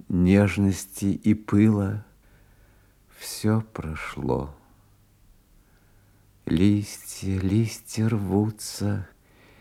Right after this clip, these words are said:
и на каждом имя, имя на любом листке. Назови торжественно и важно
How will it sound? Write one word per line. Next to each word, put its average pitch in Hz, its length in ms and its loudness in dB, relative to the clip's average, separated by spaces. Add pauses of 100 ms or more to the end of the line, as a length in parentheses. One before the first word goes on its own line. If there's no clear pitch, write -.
(460)
и 90 160 0
на 92 180 6
каждом 101 840 4 (1160)
имя, 69 640 -2 (1600)
имя 95 480 4
на 90 160 2
любом 85 640 2
листке. 78 960 -6 (1400)
Назови 85 1000 -2 (880)
торжественно 98 1400 -2
и 95 280 0
важно 73 1000 -6